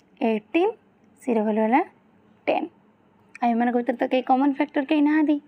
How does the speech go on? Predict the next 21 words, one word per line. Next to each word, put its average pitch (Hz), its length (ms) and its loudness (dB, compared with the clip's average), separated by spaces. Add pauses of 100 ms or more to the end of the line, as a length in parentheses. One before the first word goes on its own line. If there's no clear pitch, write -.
(160)
ଯେଉଁଥିରେ 254 220 -4
ଆମେ 247 80 0
ତାକୁ 277 220 2
କଟେଇ 302 200 2
ପାରିବା। 285 280 0 (480)
ତ - 20 -8 (100)
ଟ୍ୱେଣ୍ଟି 220 300 0
ଫାଇଭ୍, 359 180 2 (100)
ଏଇଟିନ୍, 339 720 0 (640)
ଟେନ୍, 240 220 0 (180)
ତାଙ୍କ 220 220 0
ତିନି 233 140 2
ଜଣ 226 160 2
ରେସିଓ 220 260 -2
କେତେ 254 160 -2
ହବ? 285 120 2 (600)
ଅପସନ୍ 233 320 -4
ନମ୍ବର 254 200 -2 (100)
ବି। - 80 -8 (2750)
କ୍ୱେଶ୍ଚନ୍ 339 320 2
ନମ୍ବର 320 180 4